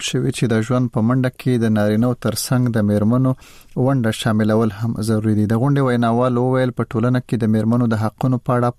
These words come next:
پوهاوی خپرول هم ضروري دي او میرمنو ته هم دا پوهاوی ورکول اړین دي چې د خپلو حقونو نه خبرې شي او په دغو حقونو کې تر ټولو لومړی حق د تعلیم حق دی. اسما ګل چې زموږ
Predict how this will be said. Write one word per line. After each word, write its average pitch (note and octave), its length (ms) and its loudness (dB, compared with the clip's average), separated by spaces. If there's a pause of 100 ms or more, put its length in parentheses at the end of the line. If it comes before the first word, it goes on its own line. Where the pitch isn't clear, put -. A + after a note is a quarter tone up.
پوهاوی A2 500 0 (520)
خپرول B2+ 500 0
هم C#3 160 0
ضروري C3+ 340 0
دي C3+ 140 2
او - 100 0
میرمنو B2 400 0
ته A2 60 0 (100)
هم C3 400 2
دا A2+ 160 0
پوهاوی A2+ 380 0
ورکول A2+ 500 -2
اړین C3+ 320 2
دي C#3 80 0
چې C3 400 -2
د - 80 -18
خپلو A2+ 280 0
حقونو A2+ 360 0
نه - 100 -6
خبرې C#3 360 0 (100)
شي D3+ 80 2 (320)
او B2 160 -2
په A#2+ 160 0
دغو C3+ 180 2
حقونو A#2+ 360 -2
کې A#2+ 220 -4
تر - 160 -2
ټولو G#2+ 240 0
لومړی A#2 300 0
حق - 220 -6
د - 140 -6
تعلیم G#2 320 0
حق - 220 -6
دی. C3 60 -2 (440)
اسما E3+ 320 0
ګل F3 220 2 (100)
چې - 120 -12
زموږ B2 160 0